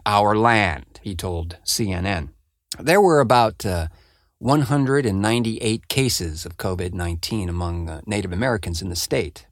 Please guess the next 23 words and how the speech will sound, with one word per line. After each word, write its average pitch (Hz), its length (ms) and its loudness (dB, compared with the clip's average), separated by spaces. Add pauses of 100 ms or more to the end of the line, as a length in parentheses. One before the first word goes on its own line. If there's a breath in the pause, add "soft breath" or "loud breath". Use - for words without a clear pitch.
uh, 90 220 -8
according 110 380 0
to 87 180 -4
state 101 320 0
health - 220 2
department 95 420 0
figures 127 380 2
quoted 127 360 4
by 92 220 2
C 110 320 2
N 101 140 0
N. 107 180 0 (400 soft breath)
The 170 80 2
state 269 440 4
has 180 280 4
more 160 340 6
than 139 260 4
three - 440 -2
thousand 165 420 4
five 160 400 4
hundred 120 520 0
confirmed 131 720 2
cases 98 520 -2